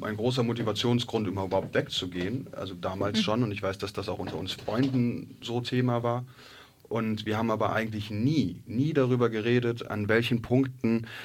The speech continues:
Speaker 1: werden wir übergriffig, an welchen Punkten finden Verletzungen statt,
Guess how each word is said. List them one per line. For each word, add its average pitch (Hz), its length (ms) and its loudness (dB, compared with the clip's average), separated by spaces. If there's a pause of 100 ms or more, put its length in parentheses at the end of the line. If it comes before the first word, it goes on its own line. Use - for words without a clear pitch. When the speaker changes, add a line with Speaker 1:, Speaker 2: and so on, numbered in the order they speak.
(140)
Speaker 1:
werden 98 220 6
wir 98 80 8
übergriffig, 123 840 6
an 104 120 2
welchen 104 340 6
Punkten 107 720 4
finden 101 300 0
Verletzungen 117 680 8
statt, 117 320 4